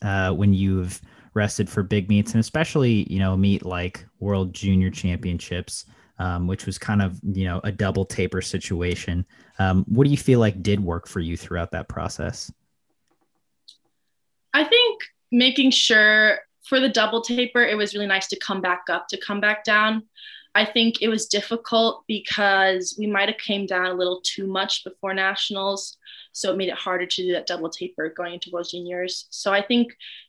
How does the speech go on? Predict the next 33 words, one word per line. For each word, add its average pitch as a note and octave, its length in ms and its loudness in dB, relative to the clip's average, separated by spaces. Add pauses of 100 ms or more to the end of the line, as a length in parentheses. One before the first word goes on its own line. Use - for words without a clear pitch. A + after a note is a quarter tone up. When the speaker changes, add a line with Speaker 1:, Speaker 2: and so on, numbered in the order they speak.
Speaker 2:
making A#3 320 4
sure A#3 180 2
to G#3 60 -2
prepare F#3 800 0
for - 180 -4
that F3+ 280 0 (120)
time F3+ 540 -4
beforehand, F3+ 680 -4 (160)
that F#3 100 -8
you're F3+ 80 -8
not F3+ 180 -4
tapering F3+ 380 -6
too F3 220 -6
early, F3 440 -4 (520)
um, D#3 260 -8
'cause F#3 160 -10
I F#3+ 60 2
think F#3+ 180 -8
that's E3 360 -6
a F#3+ 60 -6
little F3 200 -8
bit - 120 -8
harder - 480 -10
when F3+ 140 -12
you E3+ 80 -12
get E3 140 -12
into E3 180 -14
the E3 80 -8
later E3 260 -10
of - 120 -20
the - 100 -20
week. - 380 -18 (580)
Speaker 1:
Yeah. A2+ 320 -4